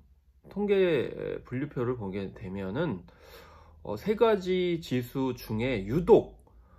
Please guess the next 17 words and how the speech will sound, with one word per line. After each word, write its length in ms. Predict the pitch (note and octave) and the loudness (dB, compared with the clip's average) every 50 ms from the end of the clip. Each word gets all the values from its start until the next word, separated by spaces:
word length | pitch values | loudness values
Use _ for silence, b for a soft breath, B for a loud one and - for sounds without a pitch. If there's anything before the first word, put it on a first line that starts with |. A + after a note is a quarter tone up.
| b b b - - | b b b -20 -20
어, 320 | - - - - - - - | -18 -16 -14 -14 -14 -12 -10
양준일 400 | - G#2 G#2+ A2+ A#2 D3 D#3 D3+ | -6 -4 -4 -2 0 0 0 0
씨가 600 | C3+ - - B2+ A2+ A#2 A#2+ A#2+ A#2+ A2+ G#2+ G2+ F#2 | -2 -4 -8 -6 -2 0 0 2 2 0 -2 -2 -4
높은 560 | G#2+ B2 A#2+ - - A3+ A3 G3 B2+ F#2+ E2+ - | -4 -6 -6 -4 -2 0 0 0 0 -2 -6 -10
지수가 380 | - - - G2 - - G#2+ F#2 | -12 -10 -10 -10 -8 -6 -6 -6
있어요. 440 | F2+ - - A#2+ - - D3 - - | -6 -6 -6 -4 -4 -2 -4 -6 -8
그게 300 | - - C3+ D3 D#3+ D#3+ | -12 -8 -6 -6 -6 -6
참여 360 | D#3+ - - - A3+ B3 B3 G#3+ | -8 -12 -10 -4 0 0 2 2
지수인데, 500 | F3+ C3+ A#2+ - G2+ G2 G2+ A2+ B2 A2 | 0 -2 -4 -6 -6 -6 -4 -4 -4 -4
이게, 460 | F#2+ F#2+ A2 C3+ D#3+ F#3 F#3+ F#3 B B B B B B B B B B B B B B B - | -4 -2 0 0 0 0 -2 -4 B B B B B B B B B B B B B B B -12
어, 480 | - - F#2+ F#2+ F#2 F2+ F2 E2+ - - | -8 -6 -6 -4 -4 -4 -6 -8 -10 -10
오백, 760 | - - G#2 G#2+ A2 A#2+ A#2+ A2+ A#2 D3+ E3 F3+ F#3 F3+ - - - - - - - - - - - - - - - - - - - - - - - - - - - - - - - - - - - - - - - - | -8 -6 -4 -4 -2 -2 -2 2 4 4 6 4 4 0 -4 -10 -18 -20 -20 -20 -20 -20 -20 -20 -20 -20 -20 -20 -20 -20 -20 -20 -20 -20 -20 -20 -20 -20 -20 -20 -20 -20 -20 -20 -20 -20 -20 -20 -20 -18 -16 -16 -14 -12
어, 280 | - E2 D2+ C2 B1+ - - | -10 -10 -10 -10 -10 -12 -10
오십일만 1300 | - A#2 B2+ B2+ B2+ C3 B2 - - F3 B2 A#2 A#2 A#2 B2+ C#3+ D#3+ D#3+ C#3+ A2+ G2 F2+ F#2 G#2 C3 C#3+ - | -6 -4 -2 -2 -2 -2 -2 -2 -2 -2 -2 0 0 2 4 4 4 4 4 2 2 2 0 -2 -6 -8 -12
천, 460 | - - - A3 G#3+ G3 C3+ F#2 - - - - - - - G2 | -14 -8 -4 -2 0 0 0 -2 -6 -10 -16 -20 -20 -20 -20 -18
어, 240 | G2+ - - - - - A2+ | -16 -16 -16 -16 -12 -8 -4
여 260 | G#2+ G#2 G2+ F#2 - | -4 -2 -2 -4 -6